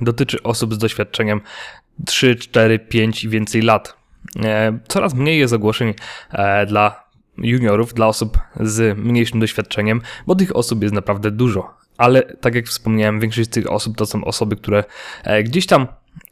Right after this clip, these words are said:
e, w jakiś sposób się prześlizgnęły przez rekrutację, dostały się do pierwszej pracy, e, nie, nie mają za bardzo takiego nacisku na, e, dalszy rozwój. E, też, e, być może ta pierwsza praca,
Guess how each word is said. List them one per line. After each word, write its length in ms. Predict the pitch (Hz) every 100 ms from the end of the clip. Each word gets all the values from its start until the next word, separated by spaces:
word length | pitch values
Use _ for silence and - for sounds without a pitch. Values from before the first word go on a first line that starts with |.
| -
e, 420 | 113 113 110 110
w 60 |
jakiś 220 | 131 135 117
sposób 340 | 139 131 127
się 140 | -
prześlizgnęły 640 | 113 127 - 117 120 120 120
przez 240 | - 107
rekrutację, 640 | 110 - 104 113 - 123 - - -
dostały 340 | - 110 113 113
się 80 | 113
do 80 | 104
pierwszej 300 | 120 - 110
pracy, 360 | 104 104 113 117 - _ _ _ _ _ _ _ -
e, 360 | - 110 107 110
nie, 360 | 120 127 120 - _ -
nie 180 | 127 135
mają 220 | 147 151
za 100 | 127
bardzo 280 | 120 123 123
takiego 320 | 113 117 120
nacisku 440 | 117 107 - - 123
na, 180 | 104 - - - - _ _ _ _ - - -
e, 120 | 110
dalszy 340 | 107 120 -
rozwój. 440 | 110 104 104 120 131 - - -
E, 220 | 104 110
też, 440 | - 139 - - -
e, 320 | - 110 110 107
być 200 | 110 120
może 260 | 127 120
ta 120 | 117 113
pierwsza 320 | 127 117 117
praca, 480 | 110 107 117 120